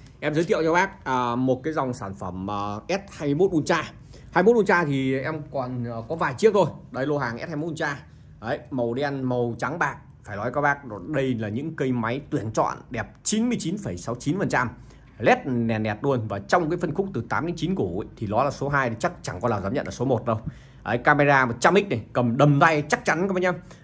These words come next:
Màn hình thì cong tràn viền sáu phẩy tám inch, hai K cộng và một trăm hai mươi Hz. Đây, khi để cái miếng ni lông này trông nó rởm như này thôi. Nhưng mà khi mà lột ra các bác nhìn này. Đấy, nó phê lắm ấy các bác nhá, không đùa được đâu. Các bác nhìn chưa? Đẹp chưa?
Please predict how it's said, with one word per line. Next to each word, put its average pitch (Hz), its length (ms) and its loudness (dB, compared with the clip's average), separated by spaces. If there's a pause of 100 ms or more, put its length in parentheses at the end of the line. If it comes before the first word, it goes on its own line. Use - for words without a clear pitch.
Màn 131 140 2
hình 135 200 4
thì 123 100 2
cong 165 360 2
tràn 139 220 2
viền 127 260 2
sáu 127 220 -2
phẩy 180 100 -2
tám 135 240 0
inch, 185 240 2
hai 151 120 0
K 151 40 -4 (120)
cộng 147 180 -4
và 113 60 -4
một 113 180 -2
trăm 135 120 -4
hai 135 100 -4
mươi 127 100 -2
Hz. 110 80 -2 (400)
Đây, 127 300 2
khi 147 160 6
để 110 200 2
cái 113 100 -2
miếng 139 180 2
ni 156 80 2
lông 143 220 2
này 120 120 0
trông 135 200 2
nó 147 240 4
rởm 101 260 0
như 131 60 0
này 120 100 0
thôi. 127 160 4 (340)
Nhưng 147 220 2
mà 127 80 2
khi 156 220 2
mà 131 200 4
lột 123 200 2
ra 131 200 4
các - 60 -6
bác 147 120 2
nhìn 131 180 2
này. 98 120 -4 (800)
Đấy, 101 180 -2
nó 156 80 4
phê 180 380 8
lắm 170 200 6
ấy 208 80 0
các 190 60 2
bác 190 100 4
nhá, 185 120 4
không 175 220 -2
đùa 143 200 8
được 135 60 6
đâu. 151 140 6
Các - 380 -10
bác 147 60 4
nhìn 147 160 2
chưa? 156 140 6 (200)
Đẹp 139 240 0
chưa? 190 180 6